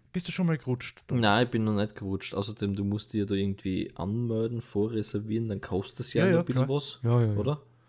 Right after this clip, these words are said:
Speaker 1: Ja, das kostet was. Ich bin gerade auf der Website, da kann man dann, da kann man dann buchen.
Speaker 2: Hm.
Speaker 1: Und Rutschen plus Lifteinstieg Talstation bis Rutsche gibt's
Speaker 2: Hm.
Speaker 1: dann oder Rutschen,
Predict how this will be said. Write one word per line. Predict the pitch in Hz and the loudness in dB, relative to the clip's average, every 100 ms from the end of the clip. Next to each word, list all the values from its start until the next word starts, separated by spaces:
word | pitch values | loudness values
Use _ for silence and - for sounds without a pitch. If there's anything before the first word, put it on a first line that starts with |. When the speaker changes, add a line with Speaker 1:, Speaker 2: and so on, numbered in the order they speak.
| _ _ _ _ _ | _ _ _ _ _
Speaker 1:
Ja, | 165 123 151 | 2 6 6
das | 165 - | 4 0
kostet | 170 147 | -2 0
was. | 123 | -2
Ich | 120 | 0
bin | 135 | 0
gerade | 135 131 | 0 0
auf | 131 | 0
der | 113 | -2
Website, | 107 - - 190 - - - - - _ | -4 -4 0 0 0 -18 -20 -20 -20 _
da | 123 | -6
kann | 120 117 | -2 0
man | 127 | 0
dann, | 127 110 110 110 - | 0 -2 -2 -4 -6
da | |
kann | 110 110 | -8 -6
man | 117 | -6
dann | 120 101 | -6 -8
buchen. | - 123 196 226 - | -4 0 2 0 0
Speaker 2:
Hm. | 98 92 92 90 - _ _ _ _ _ - - | -4 -2 -2 -6 -12 _ _ _ _ _ -20 -6
Speaker 1:
Und | 147 131 123 127 120 120 117 120 - - - - - - - _ _ - | -2 0 2 2 0 0 -2 -6 -12 -18 -18 -20 -20 -20 -20 _ _ 4
Rutschen | 160 - - 208 208 | 4 4 6 8 8
plus | - 156 151 - | 6 6 6 4
Lifteinstieg | 139 175 - 135 127 - 123 | 2 2 4 4 2 0 -2
Talstation | 113 113 127 151 - 127 127 | -2 -2 0 -2 0 0 0
bis | 123 - | -2 -2
Rutsche | 123 - 214 233 - - - - | -4 4 4 4 -6 -20 -20 -8
gibt's | - 107 | -4 0
Speaker 2:
Hm. | |
Speaker 1:
dann | 104 147 104 - | 2 2 0 -2
oder | 147 147 135 | -2 0 0
Rutschen, | 147 - - 175 170 | -2 -4 -2 0 0